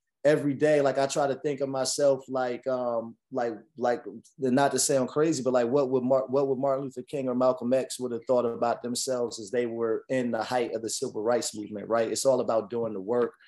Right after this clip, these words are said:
and all the lives we can change. And we get one opportunity to do this. Um, like, we're only gonna get to legalize cannabis one time in each state that we're talking about, federally that we're talking about.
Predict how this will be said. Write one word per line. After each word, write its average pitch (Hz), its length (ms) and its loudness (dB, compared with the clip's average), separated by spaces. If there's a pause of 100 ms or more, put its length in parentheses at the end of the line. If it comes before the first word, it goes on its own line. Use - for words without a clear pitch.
(180)
and 117 100 -2
all 110 120 4
the 107 100 -2
lives 120 400 2
we 123 80 -8
can 117 160 -10
change. 113 500 -4 (280)
And 117 100 0
we 147 60 6
get 139 200 6
one 135 220 4
opportunity 123 640 -2
to 107 100 -6
do 135 220 -2
this. 110 460 -4 (240)
Um, 123 160 4
like, 117 180 2
we're 135 160 8
only 135 180 4
gonna 131 200 0
get 127 120 -4
to 117 100 -6
legalize 120 580 -2
cannabis 113 540 -6
one 123 260 -2
time 113 500 -4
in 104 160 -10
each 127 180 -4
state 135 500 0
that 110 120 0
we're 107 140 -4
talking 107 300 -4
about, 101 280 -6 (140)
federally 123 440 2
that 107 140 -4
we're 104 140 -4
talking 110 360 -4
about. 101 320 -6